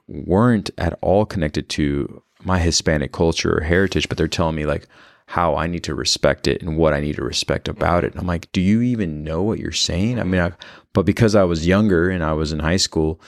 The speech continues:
you know, you kinda just do what you're told and you kinda just agree. And I just remember thinking I was just so perplexed by that, because it's like, I get your intentions are in your mind altruistic, but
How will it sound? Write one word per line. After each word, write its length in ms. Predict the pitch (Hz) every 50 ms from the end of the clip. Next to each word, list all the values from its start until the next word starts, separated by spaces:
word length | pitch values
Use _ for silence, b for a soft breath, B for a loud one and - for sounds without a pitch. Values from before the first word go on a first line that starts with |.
| B B B B B _
you 80 | 87
know, 80 | 85 82
you 120 | 78 78
kinda 220 | - - 87 82 80
just 220 | 78 80 73 71
do 160 | 76 85 85
what 180 | 82 73 - -
you're 60 | 73
told 320 | - - 80 82 90 90 90
and 100 | 76 71
you 60 | 73
kinda 200 | - - 73 76
just 220 | 71 - - -
agree. 480 | 76 71 - 78 82 90 95 90 82 - -
And 140 | - 82
I 60 | 82 80
just 180 | 87 92 -
remember 280 | - 110 113 110 98 90
thinking 360 | - - 92 87 - 80 80
I 120 | 78 76
was 140 | 78 78 78
just 260 | - - 78 - -
so 340 | - 85 85 85 82 82 82 b b b b b b -
perplexed 500 | - 87 - - 90 82 82 - - -
by 140 | - 50
that, 300 | - 50 50 - - -
because 260 | - - - 87 80 80
it's 140 | 73 -
like, 180 | - 78 - -
I 40 | 95
get 240 | 87 - 104 110 104
your 140 | 107 101
intentions 560 | 90 85 80 - 87 82 78 - 80 80 71 78
are 360 | 76 73 73 69 60 - - - _ _
in 160 | - 85 87 85
your 140 | 80 78
mind 240 | 80 76 73 71 67
altruistic, 640 | 69 73 - - - 71 73 95 101 - - 69 -
but 240 | - - 67 65 -